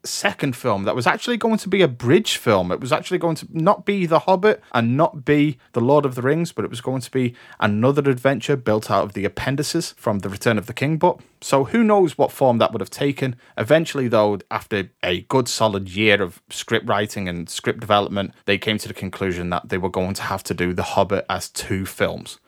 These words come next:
And he still had this idea that the first one was going to be a Guillermo del Toro film, and then the second one was going to slowly ease its way into Peter Jackson's Middle-earth, bridging the gap. And ag-, again, it, it sounds like there's some interesting elements at play. Uh, Ron Perlman was gonna be in it as Bjorn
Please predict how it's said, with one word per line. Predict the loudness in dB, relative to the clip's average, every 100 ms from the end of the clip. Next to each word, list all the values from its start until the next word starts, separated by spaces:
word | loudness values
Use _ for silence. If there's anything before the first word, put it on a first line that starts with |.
| _
And | 2 2 0 -10
he | -8 -2
still | 2 4
had | 4
this | 2
idea | -2 0 0
that | -2 -6
the |
first | -4 0 0
one | -2
was | -4 -2
going | -2
to | -2
be | -2
a | -2
Guillermo | 0 0 0 -2
del | -4
Toro | -2 2 2 2
film, | 0 0
and | -2
then | -4
the | -4
second | -2 -2 -2 -2
one | -2 -2
was | -4
going | -6 -6
to | -6
slowly | -8 -2 0 0 -4
ease | -4 -4 -6
its | -6
way | -2 0 0 -4
into | -4 -4 -4 -2 -2 -6 -6
Peter | -4 -4
Jackson's | -2 -2 -2 -4 -2
Middle-earth, | -2 2 4 4 4 0 -20 _ -10
bridging | -10 -10 -8
the |
gap. | -4 -4 -4 -18 _
And | -2 -2 -2
ag-, | -6 -4
again, | -2 2 4 2
it, | 0
it | -2 -4 0
sounds | 2 2
like | 0
there's | -2
some | -2 -2
interesting | -2 -2 -4 -2 -4 2
elements | 2 2 -2 -2
at | -2
play. | 2 4 4 0 -2
Uh, | 0 4
Ron | 4 4
Perlman | 4 6 8 6 4
was | 2
gonna | 2 2
be | 4 2
in | 2
it | 2
as | 0 0
Bjorn | -4 -4 0 0 -2